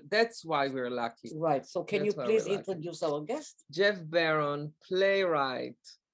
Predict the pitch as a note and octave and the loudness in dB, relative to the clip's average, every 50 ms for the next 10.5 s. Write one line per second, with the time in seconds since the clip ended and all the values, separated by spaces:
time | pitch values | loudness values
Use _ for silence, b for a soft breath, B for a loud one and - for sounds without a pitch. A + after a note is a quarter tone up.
0 | _ _ _ _ _ _ _ _ _ - D#3+ D#3+ D#3+ D#3+ D#3+ D#3+ D#3+ D#3+ D#3 D#3 | _ _ _ _ _ _ _ _ _ -2 0 2 2 4 4 4 4 4 4 4
1 | D#3 D#3 D#3 D#3 D#3 D#3+ D#3+ D#3 D#3 - _ _ _ _ _ _ _ _ _ _ | 4 4 4 4 2 2 0 -2 -6 -12 _ _ _ _ _ _ _ _ _ _
2 | _ _ _ _ _ - E3 E3 F#3+ F#3 F3+ - G#3+ - D#3+ F3+ F#3+ F#3+ G#3 G#3+ | _ _ _ _ _ -8 -2 0 0 0 0 0 -2 -2 2 2 2 2 2 0
3 | A#3 A3+ G#3 G3 F#3+ F#3+ F3+ E3+ E3+ E3 E3 E3 E3 D#3+ D#3+ - - D3+ C3+ B2 | -4 -2 -2 -2 0 0 2 2 2 0 -2 -4 -6 -6 -4 -4 -4 -4 -4 -4
4 | A#2+ C3+ C#3+ D3+ D3+ D#3 E3+ G#3 B3 D4+ E4+ - _ - C#3 D#3+ E3+ D#3+ B2 B2 | -6 -4 -2 -2 0 0 0 -2 -2 -4 -6 -10 _ -4 -2 -2 -2 -2 -4 -4
5 | B2 C3+ D#3 D#3+ E3 D#3+ - F#3+ E3+ D#3+ C3+ C3 D3+ D#3 C#3 C3+ C3 C3 C3 C3 | -2 0 0 -2 -2 -4 -4 -6 -6 -6 -6 -4 -2 -2 0 0 0 0 0 -2
6 | B2+ B2+ - _ _ _ - C#3 C#3 D#3+ D3+ D3 D3+ D#3+ C#3 C3+ C3 - E3 D#3 | -2 -4 -6 _ _ _ -16 -8 -4 -4 -4 -4 -4 -4 -4 -4 -6 -8 -8 -6
7 | D#3 D3+ D#3 _ - D#3 D#3 D3+ D3 D3 D3+ D3+ D3+ D3+ - - _ _ _ _ | -6 -8 -10 _ -8 -4 -2 -2 0 0 0 -2 -2 -6 -10 -16 _ _ _ _
8 | - - - C#3 C#3+ C#3+ C#3+ D3+ D3+ D#3+ E3+ F3 F3+ F3+ F3 D#3+ E3+ E3 D3 - | -18 -14 -10 -10 -8 -6 -4 -4 -2 -2 0 0 0 0 -2 -2 -4 -4 -6 -6
9 | - - - D#3+ D3 D3+ D#3 E3+ E3+ - - - E3 C#3+ C#3 C3+ C3 B2+ B2+ - | -10 -10 -6 -6 -4 -4 -4 -6 -6 -8 -8 -4 -2 -2 0 0 -2 -4 -6 -8
10 | _ - C#3+ C#3+ D3 E3+ G3 A3+ A#3 | _ -4 -2 -2 0 0 -2 -4 -6